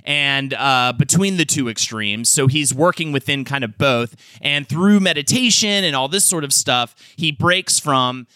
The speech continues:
this constant cycle of reincarnation, because Buddhism is predicated on the concept of, uh, reincarnation, on, on the idea that, uh, we're on a constant spin and wheel, and it just, we just die and be, are reborn over and over and over again endlessly,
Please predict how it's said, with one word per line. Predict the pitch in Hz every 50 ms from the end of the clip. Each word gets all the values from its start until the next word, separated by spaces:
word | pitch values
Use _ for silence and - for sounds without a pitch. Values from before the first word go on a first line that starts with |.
| _ _
this | - 117 131 135 131 131 - - - - -
constant | - 151 147 147 135 - 151 143
cycle | - - 139 131 123 - 131
of | 117 107
reincarnation, | 123 120 117 117 - - 127 131 135 143 139 120 - - 98 90
because | 95 120 135 135 110
Buddhism | 110 180 247 247 240 226 185 196 196 185
is | 170 147
predicated | - - 185 175 165 165 - 165 160 143 139 -
on | 123 127 127 123 120 120 117
the | 117 113
concept | - 127 127 127 123 120 - 127 113 104 - -
of, | - 113 113 110 110 110 107 104 - _ _ _ _ _ -
uh, | - 113 113 110 107 107 110
reincarnation, | 110 156 156 151 135 - 131 131 113 101 87 78 - - - 90
on, | 98 104 110 104
on | 90 113 113 110 113 107
the | 117 117 120
idea | 127 151 135 - 139 139 135 127 123
that, | 110 117 113 110 110 107 _ _ _ _ _ _ -
uh, | - 120 113
we're | 117 123 160 190 196
on | 190 185 185
a | 175 147
constant | - - 180 196 202 196 - 208 190
spin | - - - - 220 226 240
and | 247 247 220
wheel, | 202 185 170 160 156 151 156 156 -
and | - 151 147
it | 143 139
just, | - 156 143 - - - - -
we | 135 135 135 135 131
just | 131 135 123 117 117 110
die | 104 143 143 156 170 180
and | 190 185 185 185 180 151
be, | 185 185 160
are | - 165 160 170 165
reborn | 180 190 175 139 147 143 139 139 135 131
over | - 135 147 156 160 185
and | 180
over | 185 180 165
and | 175 170
over | 170 156 160
again | 160 151 160 160 151
endlessly, | - 139 135 131 127 120 113 - - 117 113 110 110 110 110